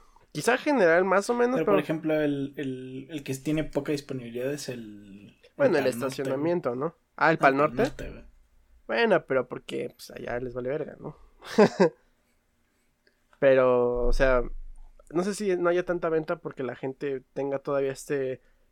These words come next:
Speaker 1: miedo de contagiarse o porque, pues, tal vez no les han dicho, no sé. <laughs>
Speaker 2: O ya, o ya les vale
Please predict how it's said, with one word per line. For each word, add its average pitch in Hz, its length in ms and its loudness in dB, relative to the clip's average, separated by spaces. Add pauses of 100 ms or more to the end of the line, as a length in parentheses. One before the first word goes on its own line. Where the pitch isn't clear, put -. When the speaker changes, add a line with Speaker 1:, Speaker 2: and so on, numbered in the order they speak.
(100)
Speaker 1:
miedo 143 360 2
de 123 120 -2
contagiarse 131 840 -6
o 127 140 -6
porque, 127 280 -8
pues, - 260 -16
tal 123 140 -4
vez 123 120 -10
no 123 80 -6
les 117 140 -10
han 127 80 -10
dicho, 220 280 -14
no 127 120 -6
sé. 156 200 -4 (200)
<laughs> - 540 2
Speaker 2:
O - 40 -12
ya, 139 260 -2
o 151 120 4
ya 147 180 4
les 139 220 -2
vale 120 600 -8